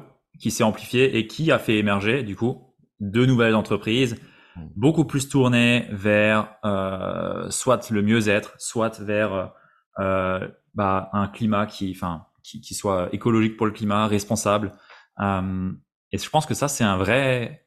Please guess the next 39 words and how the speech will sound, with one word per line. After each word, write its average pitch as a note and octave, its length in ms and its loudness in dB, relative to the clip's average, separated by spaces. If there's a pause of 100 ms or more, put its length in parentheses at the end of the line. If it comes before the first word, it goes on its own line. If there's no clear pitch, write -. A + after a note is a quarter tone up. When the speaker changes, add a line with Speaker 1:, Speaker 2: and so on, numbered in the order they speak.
Speaker 1:
un G#2 60 -4
vrai B2+ 200 0
cadeau B2 280 2 (180)
qu'on A2+ 100 -2
a G#2+ 120 2
eu, C#3+ 300 -2
euh, G2+ 280 -2
du F#2+ 160 -10
covid C3+ 280 -2
et G#2 80 -2
qui G#2 140 -6
en G2+ 80 -2
fait A#2+ 220 -4
aujourd'hui G#2 420 -2
justement A2+ 380 -2
une G#2+ 100 4
émergence G2+ 640 0
de, G2+ 300 -2 (500)
de F#2+ 60 -4
nouvelles A#2 720 2 (100)
consomma-, G#2+ 420 -4
enfin, F#2 300 -6 (320)
déjà F2+ 360 -6
consommation, G2 560 -6 (360)
mais G#2 100 -2
au-delà G#2 280 0
de - 40 -8
ça, A#2+ 160 0
nouvelles G2+ 320 0
créations. G#2+ 480 -2 (560)
Euh, G2 520 -2 (440)
est-ce - 160 -4
que F#3 80 0
t'as C#3+ 120 -2
déjà A2 200 4
un G#2+ 100 4
peu, A#2+ 220 0
euh, F#2+ 240 2 (680)
étudié C3+ 720 -2